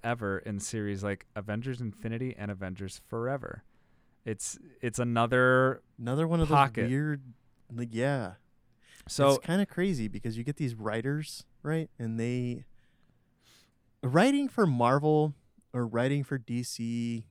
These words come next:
Speaker 2: or, you know, you could plug in any kind of universe i-, in, in that vein, or, you know, like, the Spawn universe, if anything ever happened to Todd
Speaker 1: Yes.
Speaker 2: McFarlane and he wasn't doing it.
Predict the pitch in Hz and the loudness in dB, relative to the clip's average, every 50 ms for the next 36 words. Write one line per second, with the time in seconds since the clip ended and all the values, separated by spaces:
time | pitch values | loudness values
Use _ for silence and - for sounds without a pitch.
0 | - _ - 113 110 110 110 107 107 107 107 107 107 107 - _ _ - _ _ | -20 _ -12 -8 -6 -4 -4 -4 -4 -4 -4 -6 -6 -8 -12 _ _ -20 _ _
1 | - 131 123 113 107 110 113 - - 139 - 160 151 143 143 139 123 113 113 117 | -14 -10 -8 -6 -6 -6 -6 -8 -12 -10 -4 -4 -2 -2 -2 -2 -2 -2 -4 -4
2 | 113 110 113 107 104 104 101 104 107 104 107 104 104 107 107 113 - - - - | -6 -6 -6 -6 -8 -8 -8 -10 -10 -10 -8 -8 -8 -8 -8 -10 -12 -14 -16 -18
3 | _ _ - 113 113 - 113 113 107 - - 113 110 107 107 113 110 107 107 107 | _ _ -18 -16 -14 -10 -10 -10 -10 -8 -8 -8 -8 -8 -8 -8 -8 -10 -10 -10
4 | 107 110 110 110 110 110 120 _ - 110 107 104 101 98 - _ - 117 110 104 | -10 -10 -10 -12 -12 -14 -18 _ -14 -10 -10 -8 -8 -10 -12 _ -16 -14 -12 -12
5 | 95 90 92 107 - - 123 - - - - 117 120 139 147 143 143 139 139 139 | -12 -14 -14 -16 -12 -10 -10 -10 -10 -8 -6 -2 0 2 4 4 4 4 4 4
6 | 139 135 139 139 139 135 - - 117 - - 117 120 120 120 117 113 110 107 113 | 4 4 4 4 4 2 0 -2 -8 -6 -6 -6 -6 -6 -6 -6 -8 -6 -6 -6
7 | 113 113 113 - 113 107 - 113 113 117 120 110 92 85 95 107 110 110 110 110 | -8 -8 -8 -10 -12 -10 -8 -8 -6 -4 -4 -4 -4 -4 -4 -4 -4 -6 -6 -8
8 | 107 104 107 107 110 110 110 101 - 110 113 117 123 131 - | -8 -8 -10 -8 -8 -10 -10 -10 -10 -8 -8 -6 -6 -8 -8